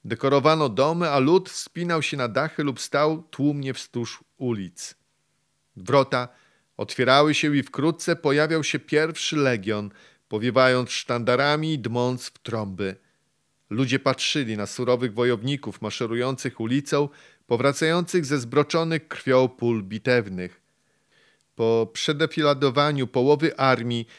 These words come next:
pojawiał się ktoś, kto znajdował się w centrum uwagi. Na imponującym powozie ciągniętym przez białe konie jechał na stojąco sam zwycięzca ukoronowany laurowym wieńcem.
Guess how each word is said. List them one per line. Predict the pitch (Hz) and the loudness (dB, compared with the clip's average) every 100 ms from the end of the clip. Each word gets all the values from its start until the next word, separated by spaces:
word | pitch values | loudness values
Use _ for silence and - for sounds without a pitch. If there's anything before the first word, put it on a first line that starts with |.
| _ | _
pojawiał | 123 147 185 190 | 2 2 4 2
się | - 185 | 2 0
ktoś, | - 165 180 - | 0 0 2 0
kto | - 160 | -4 -4
znajdował | 156 151 170 175 165 | 0 0 0 0 -2
się | - | -4
w | - | -6
centrum | - 175 156 117 107 | -2 0 -2 -4 -6
uwagi. | 107 104 107 101 87 87 - _ _ _ - | -4 0 0 -2 -8 -12 -14 _ _ _ -6
Na | 104 | -4
imponującym | 113 113 123 131 127 139 143 165 151 | -4 0 0 2 2 0 -2 -6 -4
powozie | 156 131 123 113 117 | -2 0 0 0 -4
ciągniętym | - 120 113 123 131 143 151 | -4 -6 -4 -4 -4 -6 -8
przez | 147 - 139 107 | -6 -4 -6 -6
białe | 120 127 147 160 | -6 -2 -2 -4
konie | 160 123 117 117 117 - - - | -2 -2 -2 -2 -4 -10 -18 -4
jechał | 117 127 156 | -2 0 0
na | 156 | 0
stojąco | 143 135 127 139 - 143 | -2 -2 -2 -2 -4 -6
sam | - 135 135 139 _ | -4 -4 -4 -8 _
zwycięzca | 123 110 - - 139 135 123 - 98 | -14 -8 -6 -4 -2 -2 -4 -6 -6
ukoronowany | 95 - 110 117 113 120 131 120 | -6 -2 -2 -2 -2 -2 -2 -2
laurowym | 107 107 110 120 113 107 | -2 -2 2 0 0 -6
wieńcem. | 101 104 95 - 90 | -6 -6 -6 -10 -14